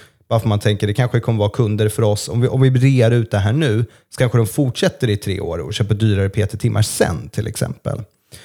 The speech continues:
Men den budgeten, den kanske inte du har. Det här gäller ju framförallt om du är egenföretagare. Du kanske inte kan matcha de priserna, för att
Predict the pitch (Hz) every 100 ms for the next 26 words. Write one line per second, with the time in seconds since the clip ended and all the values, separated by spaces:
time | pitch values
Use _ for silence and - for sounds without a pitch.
0 | - _ - 131 170 120 180 214 127 107
1 | 101 107 180 180 160 - 117 107 156 135
2 | 104 107 139 120 110 - 113 110 104 104
3 | 101 92 95 98 95 110 107 143 185 139
4 | - - 135 _ _ _ 127 139 170 214
5 | 110 - - - 214 107 107 110 - -
6 | 185 95 - 120 110 214 190 - - 104
7 | - -